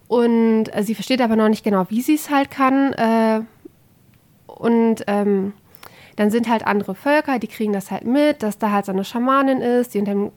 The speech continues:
Schutz des Gottes steht. Dann, ähm, gibt es auch Kriege wegen ihr, dass, äh, man halt möchte, dass sie in deren Reich halt kommt, damit das Land halt unter dem Schutz des Gottes halt steht. Und äh, ist richtig, richtig toll. Also sie will halt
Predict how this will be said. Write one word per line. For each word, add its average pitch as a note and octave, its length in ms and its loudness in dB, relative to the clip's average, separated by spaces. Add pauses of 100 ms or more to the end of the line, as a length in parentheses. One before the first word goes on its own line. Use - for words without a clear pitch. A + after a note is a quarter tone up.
Schutz A3 220 -6
des G#3+ 180 -8
Gottes C#4 300 -2
steht. B3+ 300 0
Dann, G#3+ 200 -2
ähm, G#3 380 -6 (280)
gibt A3+ 180 -8
es A3+ 120 -10
auch - 200 -8
Kriege D4 440 0
wegen B3 260 0
ihr, A#3+ 520 0
dass, G3+ 380 -6
äh, F#3+ 380 -4 (840)
man G#3+ 220 0
halt G#3+ 180 0
möchte, A#3 280 0
dass G#3 180 -4
sie - 120 -6
in G3+ 120 -2
deren C#4+ 320 0
Reich B3+ 300 0
halt B3 180 -2
kommt, A#3+ 360 0
damit G3+ 240 -2
das G3 280 -10 (400)
Land G#3 460 0
halt - 180 -6
unter G3 180 -4
dem F#3+ 140 -4
Schutz - 320 -4
des - 180 -16
Gottes D4 360 -2
halt A#3+ 180 0
steht. B3 460 -2
Und G3+ 460 -2 (800)
äh, A3 160 2
ist G#3+ 120 -4
richtig, A#3 320 -2
richtig A3 240 -4
toll. F#3 360 -4 (300)
Also G#3+ 240 0
sie A3 320 0
will A#3 160 2
halt A3+ 140 -2